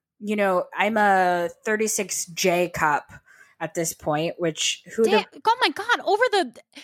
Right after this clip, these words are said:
Speaker 2: over the span of this recording, your boobs keep getting bigger. First it
Speaker 1: Um,
Speaker 2: was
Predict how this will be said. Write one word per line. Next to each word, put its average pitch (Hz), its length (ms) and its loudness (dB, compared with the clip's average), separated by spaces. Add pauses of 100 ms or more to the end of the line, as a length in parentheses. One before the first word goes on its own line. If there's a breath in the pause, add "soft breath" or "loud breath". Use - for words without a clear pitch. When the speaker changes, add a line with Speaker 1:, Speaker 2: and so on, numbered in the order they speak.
(160 loud breath)
Speaker 2:
over 339 180 2
the 508 180 2
span 349 360 -2
of 339 100 0
this 294 180 -4
recording, 277 480 -2
your 214 120 -4
boobs 240 420 -2
keep 262 220 -2
getting 208 300 -2
bigger. 196 360 -6
First - 380 -4
it 294 60 0
Speaker 1:
Um, 269 40 -4
Speaker 2:
was 294 380 4